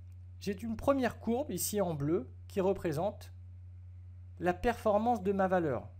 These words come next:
En dessous, en noir, je vais avoir l'indice de référence. À travers la force relative du module Investor Plus,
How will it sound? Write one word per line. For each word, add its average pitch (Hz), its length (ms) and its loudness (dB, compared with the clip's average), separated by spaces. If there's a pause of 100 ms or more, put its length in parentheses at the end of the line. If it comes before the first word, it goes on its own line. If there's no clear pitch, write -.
(1040)
En 160 140 2
dessous, 190 520 -2 (160)
en 135 160 0
noir, 135 480 0 (380)
je 156 140 -4
vais 151 100 2
avoir 170 420 4 (100)
l'indice 214 840 -2
de 220 100 0
référence. 196 760 -2 (1400)
À 170 100 2
travers 180 440 4
la 156 300 0 (680)
force - 340 0
relative 190 560 0
du 151 140 -6
module 156 300 -2
Investor 131 420 -4
Plus, - 500 -4